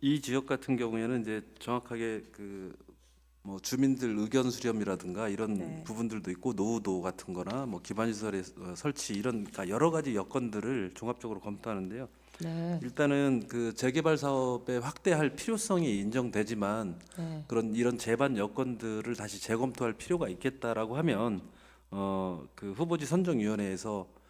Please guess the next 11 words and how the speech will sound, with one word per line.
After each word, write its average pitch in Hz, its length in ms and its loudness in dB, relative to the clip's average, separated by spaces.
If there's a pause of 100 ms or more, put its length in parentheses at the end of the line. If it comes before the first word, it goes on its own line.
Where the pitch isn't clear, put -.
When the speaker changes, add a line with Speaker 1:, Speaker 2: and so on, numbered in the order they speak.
(280)
Speaker 1:
어, 90 60 -8
운영 110 300 0
기준에 117 380 -2
의해서 95 340 -2
좀 87 300 -6 (160)
그 85 420 -8 (500)
보류 120 280 0
구역으로 90 420 -2 (640)
이렇게 95 180 -6
지정되는 95 640 -4
그런 92 360 -4